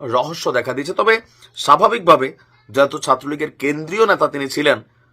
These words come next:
তো তার পরিবারের উপরে যে কোনো ঘটনা ঘটবে, এটাই স্বাভাবিক। তবে রাতের আধারে, আহ, আপনার তার বসত বাড়িতে অগ্নিকাণ্ডের ঘটনা ঘটেছে। তার বাড়ি হচ্ছে, আমরা সবাই কম বেশি জানি যে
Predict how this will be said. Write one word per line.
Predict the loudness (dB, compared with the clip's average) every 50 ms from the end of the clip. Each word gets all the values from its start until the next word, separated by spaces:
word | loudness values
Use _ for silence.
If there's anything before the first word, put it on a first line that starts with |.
| _ _ _ _ _
তো | -6 -4
তার | 0 4 6 6 6 6
পরিবারের | 2 -2 -2 0 2 2 4 4 2
উপরে | 0 0 0 -2 -2 -2 -6 -10
যে | -16 -12 -10 -8
কোনো | -8 -8 -8 -8
ঘটনা | -6 -6 -6 -6 -4 -6 -6
ঘটবে, | -4 -4 -4 -4 -4 -6 -8 -8 -8
এটাই | -8 -4 -2 -2 -2
স্বাভাবিক। | -2 -2 -2 0 0 0 0 -2 -4 -6 _ _ _ _ _ _ _ _
তবে | 2 2 4 4 2 -2 -4 -8
রাতের | -4 2 4 4 4 2 0 -4 -4 -4 -6 -6 _
আধারে, | -2 -2 0 2 2 2 2 2 -2 -4 _ _ _ _ _ _ _ _ _ _ -20 -20 _ _ -2
আহ, | 0 0 0 0 -2 -4
আপনার | -4 -4 -2 -4 -4
তার | -2 -2 -4 -4
বসত | -2 -4 -4 -4 -4 -6 -10 -6
বাড়িতে | -2 0 0 2 2 -2 -4 -6 -12 _ _ _ _ _ _ _ _ _ -4 -2 -2 -2 -2 -4
অগ্নিকাণ্ডের | -6 -6 -4 -4 -2 -2 -2 0 -2 -4
ঘটনা | -2 -2 -2 0 2 2 2
ঘটেছে। | 2 2 0 0 0 -2 -4 -4 -6 _ _ _ _ -20 -20 -20 -20 -20 -20 -20 -20 -20 -20 -20 _ _ _ 4
তার | 8 8 8 8 6
বাড়ি | 2 2 2 2 2
হচ্ছে, | 0 -4 -4 -2 -2 -2
আমরা | 0 0 -2
সবাই | -2 -2 0 2 2 0
কম | 0 -2 -6 -4
বেশি | -4 -6 -4
জানি | -2 -2 -2 -2 -2
যে | -4 -6 -6 -6